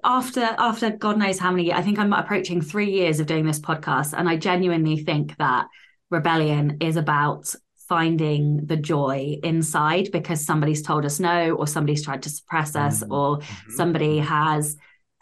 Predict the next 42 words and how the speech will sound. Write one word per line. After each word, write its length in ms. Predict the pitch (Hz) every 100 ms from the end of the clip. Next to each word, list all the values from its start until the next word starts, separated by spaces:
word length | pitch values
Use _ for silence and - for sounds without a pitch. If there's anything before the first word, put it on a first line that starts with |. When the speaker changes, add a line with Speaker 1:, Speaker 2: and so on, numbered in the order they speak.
| -
Speaker 1:
has 520 | 175 156 147 147 - -
broken 680 | 156 - 185 180 185 170 156
a 140 | 160
system 680 | 151 175 147 170 147 143 143
and, 500 | 147 143 143 143 143 -
you 160 | 156
know, 400 | 139 139 120 - -
suppressed 760 | - 170 - 151 - - - - _ _ _ _
a 100 | 170
whole 300 | 151 185 165
cohort 600 | 175 165 151 147 131 -
of 120 | 147
humanity. 760 | - 156 151 143 - 78 147 - - - _
And 480 | 175 170 165 165 160 -
we 540 | 160 175 170 160 170
fight 420 | 156 208 175 170 -
for 140 | 190
the 120 | 175
joy, 440 | 165 214 226 151 151
the 80 |
fight 320 | 160 - 180 -
for 100 | 180
the 120 | 180
peace 320 | 226 220 220
inside. 420 | 160 156 190 185
And 80 | 170
I 120 | 165
genuinely 480 | 175 175 165 160 156
think 180 | 151 -
that 140 | 131
that 200 | 151 -
is 160 | 151 156
what 120 | 147
rebellion 420 | 151 156 151 151
is 100 | 151
about. 240 | 156 147 151
And 100 | 165
that's 160 | 135
why 120 | 165
it's 100 | -
so 100 | 170
powerful. 560 | 156 170 202 - -